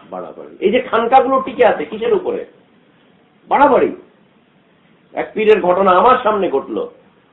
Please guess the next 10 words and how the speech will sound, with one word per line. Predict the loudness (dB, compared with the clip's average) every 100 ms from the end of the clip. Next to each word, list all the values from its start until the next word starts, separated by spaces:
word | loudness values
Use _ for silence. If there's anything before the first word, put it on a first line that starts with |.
| _ _ _ _ _ _ _
পীরের | -4 0 0
মাদ্রাসায় | -2 -4 -4 -4
আমি | -2
পড়ি, | -2 -2
তখন | -2 -6
মাদ্রাসা | -6 -8 -8 -8
নির্মাণ | -8 -8 -10
কাজ | -10 -12
চলতেছে। | -12 -12 -16 -20 -20 _ _ _ _ _ _ _ _ _ _ _ _ -4
উনি | 4 8 8 4